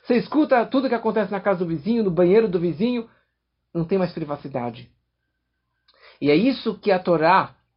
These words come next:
preza tanto. E é isso que, que as leis nos ensinam, de que cada um precisa manter a sua privacidade do casal, a privacidade da família, o recato da família e, e ao mesmo tempo,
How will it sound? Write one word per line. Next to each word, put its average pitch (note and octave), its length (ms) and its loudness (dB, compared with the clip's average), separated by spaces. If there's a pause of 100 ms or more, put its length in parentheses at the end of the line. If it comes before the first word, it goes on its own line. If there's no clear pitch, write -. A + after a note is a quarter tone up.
(420)
preza F3+ 340 6
tanto. D3+ 540 -4 (480)
E D#3 80 4
é D#3+ 40 6
isso B3 380 0
que, A3 300 -4 (140)
que F#3 200 0
as E3 280 2
leis A3 400 2
nos F#3 200 -2
ensinam, A#3+ 560 -4
de F3+ 160 -6
que - 180 -18 (120)
cada A#3+ 400 2
um C4 300 -2
precisa A3+ 440 -6
manter F#3+ 460 -2
a F3 60 0
sua A3 240 -6
privacidade E3+ 880 -2 (240)
do F3+ 180 2
casal, G3+ 680 4 (200)
a A#3+ 100 6
privacidade F#3+ 600 2
da F3+ 100 2
família, F#3+ 540 -2
o F3+ 80 2
recato C4 640 0
da A#3 120 -2
família A3 600 -4 (220)
e, A#3 240 0 (420)
e G#3 100 0
ao G#3+ 100 6
mesmo C4+ 360 4
tempo, C#4 500 0